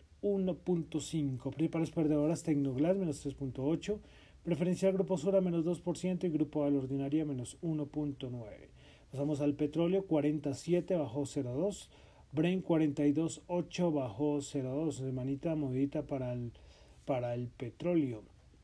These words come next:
Eh, recordemos que no lo nombré, pero,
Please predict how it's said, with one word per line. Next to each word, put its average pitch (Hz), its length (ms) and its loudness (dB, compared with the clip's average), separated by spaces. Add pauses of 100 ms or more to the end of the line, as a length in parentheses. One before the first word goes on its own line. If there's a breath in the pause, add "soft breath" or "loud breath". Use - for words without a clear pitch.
(120)
Eh, 139 1040 0 (240)
recordemos 135 440 -4
que 143 220 0
no 143 160 0
lo 151 120 0
nombré, 151 420 0
pero, 113 680 -4